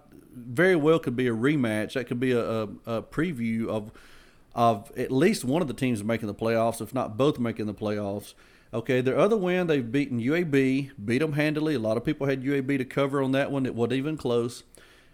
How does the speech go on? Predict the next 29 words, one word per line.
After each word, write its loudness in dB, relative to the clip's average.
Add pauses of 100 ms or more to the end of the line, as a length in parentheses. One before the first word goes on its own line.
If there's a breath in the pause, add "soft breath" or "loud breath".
(240 loud breath)
They've 2
beaten 0
South 0
Carolina. 0
South 0
Carolina 0
is -4
now 0
two 0
and -2
two, -2
and 2
the 0
only 2
reason 0
they're 0
not 0
one 0
and -2
three -2
is -2
they 0
kicked -6
a -2
last-second -2
field 0
goal 2
to 0
beat -2